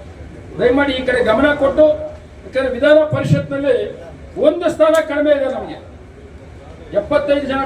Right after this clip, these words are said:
ಟೋಟಲ್ ಎಮ್ ಎಲ್ ಸಿಗಳು ನಾವೇನಿದ್ದೀವಿ, ಅದರಲ್ಲಿ ನಾವು ಮೂವತ್ತ ನಾಲ್ಕು ಜನ ಇದ್ದೀವಿ. ಇನ್ನು ಒಂದು ಬೇಕಾಗಿದೆ, ಬಂದ್ರೆ ಅಧ್ಯಕ್ಷರು ಮತ್ತು ಉಪಾಧ್ಯಕ್ಷರು ನಮ್ಗೆ ಸಿಗುತ್ತೆ. ಇವತ್ತು ಬೇರೆ ಪಕ್ಷದವ್ರು ಇರೋದಲ್ಲ, ಅಧ್ಯಕ್ಷರು ಉಪಾಧ್ಯಕ್ಷರು ಬಿ ಜೆ ಪಿಯವರು ಇದ್ದಾರೆ.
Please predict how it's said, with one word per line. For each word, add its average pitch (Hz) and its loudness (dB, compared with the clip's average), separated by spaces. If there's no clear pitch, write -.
ಟೋಟಲ್ 277 2
ಎಮ್ 254 2
ಎಲ್ 277 0
ಸಿಗಳು 262 -2
ನಾವೇನಿದ್ದೀವಿ, 226 2
ಅದರಲ್ಲಿ 311 4
ನಾವು 302 0
ಮೂವತ್ತ 311 4
ನಾಲ್ಕು 302 0
ಜನ 277 -4
ಇದ್ದೀವಿ. 233 -10
ಇನ್ನು 285 0
ಒಂದು 330 2
ಬೇಕಾಗಿದೆ, 269 -2
ಬಂದ್ರೆ 262 -8
ಅಧ್ಯಕ್ಷರು 339 -2
ಮತ್ತು 330 -2
ಉಪಾಧ್ಯಕ್ಷರು 320 0
ನಮ್ಗೆ 311 2
ಸಿಗುತ್ತೆ. 302 -4
ಇವತ್ತು 285 -2
ಬೇರೆ 311 2
ಪಕ್ಷದವ್ರು 311 0
ಇರೋದಲ್ಲ, 302 0
ಅಧ್ಯಕ್ಷರು 294 -4
ಉಪಾಧ್ಯಕ್ಷರು 285 -6
ಬಿ 302 0
ಜೆ 311 2
ಪಿಯವರು 294 -6
ಇದ್ದಾರೆ. 302 -10